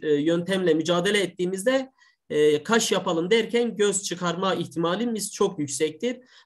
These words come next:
Dolayısıyla kök, gövde, yaprak, çiçek ve meyve, meyve ve tohumları, e, olması lazım ki yabancı otu teşhis edelim.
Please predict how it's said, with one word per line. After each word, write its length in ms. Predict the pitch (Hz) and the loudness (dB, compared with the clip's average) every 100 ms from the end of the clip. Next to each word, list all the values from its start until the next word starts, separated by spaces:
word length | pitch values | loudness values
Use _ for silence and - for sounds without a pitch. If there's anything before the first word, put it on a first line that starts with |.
| - | -2
Dolayısıyla 540 | 202 208 202 196 185 | 2 2 0 0 0
kök, 240 | 208 190 185 | 2 2 2
gövde, 260 | 185 180 | -2 0
yaprak, 440 | 185 180 175 180 180 | 2 0 0 -6 -4
çiçek 320 | 175 196 190 | -2 -2 0
ve 80 | 185 | 0
meyve, 560 | 175 170 190 170 - _ _ - | 2 2 2 0 -2 _ _ -6
meyve 380 | 156 175 196 | 0 2 2
ve 120 | 196 190 | 0 0
tohumları, 800 | 180 175 170 175 185 156 147 151 | -2 0 0 0 0 -2 -2 -2
e, 280 | 139 131 | 0 -2
olması 580 | 127 156 160 170 165 185 | -4 -2 0 0 -2 0
lazım 320 | 170 180 233 | 0 0 -2
ki 140 | 233 233 | -6 -4
yabancı 360 | 175 175 180 | -2 -2 -2
otu 200 | 180 190 | -2 -4
teşhis 380 | - 160 202 - | -4 -4 -2 -4
edelim. 440 | 131 131 196 247 | -4 -2 -2 -2